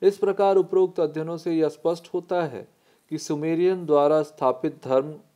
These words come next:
का एकमात्र उद्देश्य सांसारिक सुखों की प्राप्ति थी।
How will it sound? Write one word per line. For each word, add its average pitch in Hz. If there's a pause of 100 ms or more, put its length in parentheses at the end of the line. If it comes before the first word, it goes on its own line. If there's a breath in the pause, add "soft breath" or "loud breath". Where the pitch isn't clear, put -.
(540)
का 131
एकमात्र 151
उद्देश्य 120 (420 soft breath)
सांसारिक 180
सुखों 156
की 165
प्राप्ति 131
थी। 147